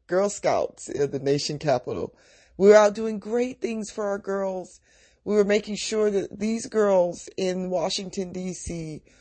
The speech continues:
were being able to get, like, leadership development, learn about financial planning, you know, 'cause all of y'all love them Girl Scout cookies, right? All of that really is to help these girls learn about financial planning. But anyway,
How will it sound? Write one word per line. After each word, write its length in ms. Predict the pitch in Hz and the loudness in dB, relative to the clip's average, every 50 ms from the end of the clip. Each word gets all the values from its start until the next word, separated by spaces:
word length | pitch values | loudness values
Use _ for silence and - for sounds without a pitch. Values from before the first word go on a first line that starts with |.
| _ _ _ _ _ _ _ | _ _ _ _ _ _ _
were 120 | - 165 170 | 0 0 2
being 320 | 160 185 185 196 196 196 | 2 4 4 4 4 4
able 300 | 185 185 185 180 185 180 | 2 2 2 2 0 -2
to 160 | 180 - 170 | 0 -2 -4
get, 480 | 156 - - - 185 214 220 226 - _ _ _ _ _ - | -4 -6 -6 -4 0 0 0 0 -2 _ _ _ _ _ -6
like, 240 | - 147 135 120 - | -2 -2 -2 -2 -2
leadership 560 | 147 143 156 180 190 202 190 - - 190 190 - | -4 -2 -2 0 0 0 -2 0 -2 -2 -2 -4
development, 680 | 170 151 165 151 151 156 151 - 196 165 127 - - | -6 0 2 2 2 2 0 -2 -4 -6 -8 -10 -10
learn 320 | - 147 151 160 180 185 185 | -10 -8 -6 -4 -4 -4 -2
about 300 | 165 180 170 - - - | 0 0 0 0 -2 -4
financial 520 | - 160 151 156 156 151 147 - 151 147 | -2 -2 -2 -2 -2 -6 -6 -6 -10 -12
planning, 640 | - - - 139 135 135 135 143 135 135 135 - _ - - - - - _ | -12 -10 -6 -4 -4 -4 -4 -4 -6 -8 -8 -12 _ -18 -20 -20 -20 -14 _
you 100 | - 156 | -2 2
know, 120 | 151 147 147 | 4 4 4
'cause 160 | 151 147 151 | 2 4 4
all 160 | 156 156 151 | 6 8 8
of 60 | 160 170 | 8 8
y'all 180 | 175 175 175 | 6 6 6
love 220 | 180 190 190 180 165 | 6 6 6 6 4
them 180 | 165 147 143 | 2 -2 0
Girl 160 | 139 151 143 | 0 0 0
Scout 300 | 135 - - 135 117 127 | 0 0 -2 -2 -2 -2
cookies, 420 | - - 151 139 - 107 104 - - | -4 -6 -8 -6 -6 -8 -8 -4 -4
right? 320 | 123 113 120 131 139 - _ _ _ _ _ _ _ _ _ - | -2 -2 -2 -4 -6 -10 _ _ _ _ _ _ _ _ _ 0
All 160 | - 147 160 | 4 6 6
of 80 | 165 180 | 8 8
that 240 | 214 220 233 - | 6 6 4 -4
really 340 | 214 240 277 294 294 262 226 | -4 -4 -4 -2 -2 -2 0
is 180 | 240 247 214 - | 0 -2 -2 -2
to 100 | 170 165 | -4 -2
help 240 | 175 180 175 - - | -2 -2 -4 -4 -6
these 180 | 165 160 151 | -12 -10 -10
girls 380 | - - 170 165 156 151 147 147 | -6 0 2 2 2 2 0 -2
learn 340 | 160 165 160 147 127 123 - _ _ _ _ _ - | -2 0 0 -2 -4 -6 -12 _ _ _ _ _ -6
about 300 | - 143 147 139 - - | 0 2 4 4 4 4
financial 420 | - 151 143 139 139 139 - 151 | 4 4 4 4 2 -2 -2 -6
planning. 380 | 143 - 156 160 147 135 127 156 | -6 -2 -2 -2 -2 -2 -4 0
But 180 | 185 262 294 330 | 2 4 4 4
anyway, 520 | 330 302 254 196 139 127 113 - - _ | 2 0 0 0 0 -2 -4 -4 -8 _